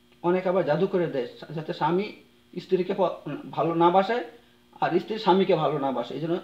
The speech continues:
জাদু করে দেয়, ঠিক আছে? অনেক জাদু, অনেক কিছু,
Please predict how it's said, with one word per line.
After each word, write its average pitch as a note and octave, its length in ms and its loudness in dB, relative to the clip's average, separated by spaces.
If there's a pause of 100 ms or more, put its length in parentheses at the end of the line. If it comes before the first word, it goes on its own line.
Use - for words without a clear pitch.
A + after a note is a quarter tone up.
(300)
জাদু E3 260 4
করে F3 220 -2
দেয়, - 200 -10 (100)
ঠিক - 140 -10
আছে? A3+ 180 -4 (600)
অনেক G#3+ 240 -2 (120)
জাদু, F3 300 6
অনেক G3+ 200 -2
কিছু, G3+ 180 -10